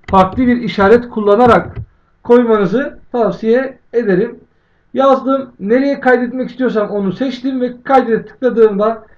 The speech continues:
kaydetme işlemi tamamlandı. Şimdi başlangıç uygulamaları isimli projenin altında ben istediğim kadar bakın artıya tıklayarak new program diyerek program ekleyebilirim. İstersen bunları kapatabilirim.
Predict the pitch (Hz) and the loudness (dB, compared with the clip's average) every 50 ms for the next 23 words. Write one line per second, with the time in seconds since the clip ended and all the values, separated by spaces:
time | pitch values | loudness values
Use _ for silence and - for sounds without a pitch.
0 | _ _ _ _ - 262 262 262 240 226 226 - 185 170 165 214 240 262 269 262 | _ _ _ _ 2 4 6 6 6 4 2 -2 -6 -6 -4 -6 -6 -6 -6 -4
1 | 233 208 190 170 156 151 139 131 123 120 120 - _ _ - _ _ _ _ _ | -2 -2 -2 -2 -4 -8 -10 -12 -14 -14 -18 -20 _ _ -20 _ _ _ _ _
2 | _ _ - 277 302 277 262 190 180 226 226 226 233 254 285 294 302 262 254 - | _ _ -8 -6 -6 -4 -4 0 0 0 0 0 -2 -4 -4 -4 -6 -10 -10 -8
3 | 262 254 240 240 247 240 240 240 254 269 269 - - 226 208 196 175 - 233 254 | -6 -4 0 2 2 2 2 2 0 -2 -2 -6 -8 -8 -10 -10 -8 -6 -4 -4
4 | 262 233 240 226 220 220 - - 233 247 262 254 247 226 196 190 185 214 226 233 | -2 -2 -2 -2 -4 -4 -6 -4 -2 0 0 -2 -4 -4 -4 -2 0 0 -2 -2
5 | 233 - 240 175 - - 226 220 196 254 277 269 254 240 196 175 175 196 - - | -4 -8 -14 -16 -8 -6 -6 -4 -2 -4 -4 -4 -2 -2 0 0 -2 -2 -4 -10
6 | _ _ _ _ _ _ _ _ _ _ _ _ _ _ - 196 214 214 202 185 | _ _ _ _ _ _ _ _ _ _ _ _ _ _ -6 -6 -6 -4 -6 -8
7 | - - 190 190 190 190 - 214 202 - - - - 214 190 170 175 185 180 - | -4 -2 0 2 2 2 0 -4 -6 -6 -10 -10 -6 -2 0 0 0 0 -2 -6
8 | 196 214 220 - - 202 196 185 170 170 170 160 165 165 190 180 165 160 202 220 | -6 -6 -6 -8 -6 -4 -4 -2 -2 -2 -2 -4 -4 -4 -4 -2 -2 -2 -4 -6
9 | - - _ _ _ _ _ _ _ _ _ _ _ _ _ _ _ _ _ _ | -10 -16 _ _ _ _ _ _ _ _ _ _ _ _ _ _ _ _ _ _
10 | _ _ - 233 214 190 165 180 208 233 233 - 202 190 190 - 196 190 190 202 | _ _ 2 2 4 4 2 2 0 0 -2 -2 -6 -8 -6 -4 -2 0 0 0
11 | 175 160 160 147 151 - _ - 240 220 - - 220 175 160 135 170 156 160 170 | 0 -4 -4 -6 -6 -12 _ -12 -12 -12 -6 -2 -2 -2 -2 -2 -6 -8 -6 -6
12 | 175 175 175 170 165 190 233 240 240 - - _ _ _ _ _ _ _ _ _ | -4 -2 -2 -2 0 0 -2 -4 -4 -10 -18 _ _ _ _ _ _ _ _ _
13 | _ _ - 208 185 180 185 175 - 202 226 226 226 - - 196 185 170 147 123 | _ _ -8 -8 -4 -4 -4 -4 -2 -4 -4 -6 -6 -10 -10 -6 -4 -4 -4 -6
14 | 113 | -10